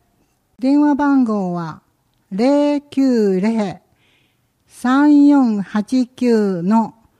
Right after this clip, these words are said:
三五零五。こちらは十月オープン予定です。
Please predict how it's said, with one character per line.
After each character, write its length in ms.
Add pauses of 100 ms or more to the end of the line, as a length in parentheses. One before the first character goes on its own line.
(200)
三 580
五 440
零 420
五。 440 (1300)
こ 160
ち 180
ら 140
は 420 (160)
十 300
月 320
オ 160
ー 40
プ 180
ン 80
予 140
定 260
で 160
す。 260